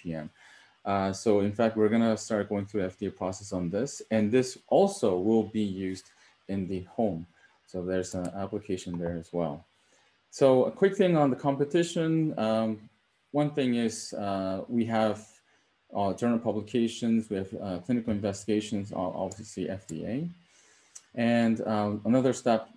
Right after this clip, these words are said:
overview of the, our entire portfolio of the healthcare products. So this is our, uh, roadmap, uh, from now until next year. So baby monitoring, sleep apnea also in the works.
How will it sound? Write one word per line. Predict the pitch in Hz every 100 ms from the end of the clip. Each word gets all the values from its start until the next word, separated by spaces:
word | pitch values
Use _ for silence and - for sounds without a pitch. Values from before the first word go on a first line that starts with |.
| - 120
overview | 127 120 113 110 113 101
of | 98
the, | 107 95 95
our | 101 101
entire | 104 101 - 139 127
portfolio | 117 110 - 113 110 104
of | 90
the |
healthcare | 92 110 - 101
products. | - 95 101 123 - - _ - _
So | - 104 92
this | 104 104
is | 104
our, | 101 95 92 92
uh, | 92
roadmap, | 98 107 113 123 170 _ -
uh, | 98 92 87 87 -
from | 95 87 87 - _ _
now | 101 98 101 98
until | 92 - 87
next | 87 87 -
year. | 123 208 - - _ _ _ _ _ _ _ _ _
So | 101 95
baby | 110 107 107
monitoring, | 101 101 101 95
sleep | 95 - 107
apnea | 104 90 92 90
also | - 92 - 90
in | 87
the | 85
works. | 110 180 - - -